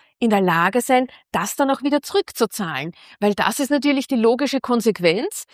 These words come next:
wenn ich sage, ich möchte mir heute eine Wohnung kaufen, ich will ein Auto kaufen, ich will sonst für etwas Geld ausgeben, das ich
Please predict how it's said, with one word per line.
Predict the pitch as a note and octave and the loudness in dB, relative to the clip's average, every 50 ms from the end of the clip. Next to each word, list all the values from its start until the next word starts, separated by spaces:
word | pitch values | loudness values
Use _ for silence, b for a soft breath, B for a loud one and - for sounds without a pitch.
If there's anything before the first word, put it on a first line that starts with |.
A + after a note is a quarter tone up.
| b b b b | b b b b
wenn | B3 B3 B3 | -2 0 0
ich | B3+ B3+ - - | 0 0 -2 -4
sage, | - - A#3 G#3+ G#3+ A3 A3 G#3 A#3+ A3+ A3+ A3+ A3+ - - | -4 0 2 2 4 2 2 2 0 0 0 0 0 -2 -4
ich | A3 - - - | -8 -8 -4 0
möchte | G#3+ G#3+ A3 - - - A#3+ | 0 0 0 0 -2 -2 -2
mir | A3+ A3+ A3 G#3+ G3+ | 0 2 2 0 2
heute | G3+ G3 F#3 G3 F#3+ _ - G#3 F#3+ F#3+ F#3+ G3 G3 G3 - - | 2 4 2 2 2 _ -2 0 2 2 2 2 0 -2 -4 -4
eine | F#3+ F#3+ G3+ G#3 | -2 -2 -2 0
Wohnung | G#3 B3+ C4+ C#4+ D4 D4+ D4 | 2 2 2 4 4 2 2
kaufen, | - - B3 A#3 A#3+ A#3+ - - B3 | 2 2 2 4 4 2 0 -4 -4
ich | A#3+ G#3+ - | -4 -4 -2
will | A3 G#3 F#3+ | -2 -2 -2
ein | G3 - | -2 0
Auto | - F3+ F#3+ G#3+ - - C4+ | 2 2 2 2 0 -2 -4
kaufen, | - - A#3 A3 G#3+ G#3+ - - A#3+ A#3 B B B B B B B | -4 0 0 0 0 0 -2 -4 -6 -6 B B B B B B B
ich | B - A3+ - - G#3 | B -4 -4 -2 0 2
will | A#3 A#3+ A#3 A3+ A3 A3 A3 A3 G#3+ - - _ _ _ - | 4 6 6 4 4 0 -2 -4 -6 -10 -16 _ _ _ -18
sonst | - - G3+ F#3+ A3+ C4 - - - | -10 -6 -4 -2 -2 -4 -4 -8 -10
für | - - C#4+ | -6 -4 -2
etwas | - - - A3 A3+ - - | -2 -2 -2 -4 -6 -4 0
Geld | - G3 F3 G#3+ A3 | 0 0 2 2 2
ausgeben, | B3+ B3 - - - A#3 A#3 A3 A#3+ | 0 -2 -2 -2 -4 -4 -4 -2 -2
das | A#3 A#3+ A3+ - - | -2 -2 -2 -2 -4
ich | A3 - - | -10 -10 -12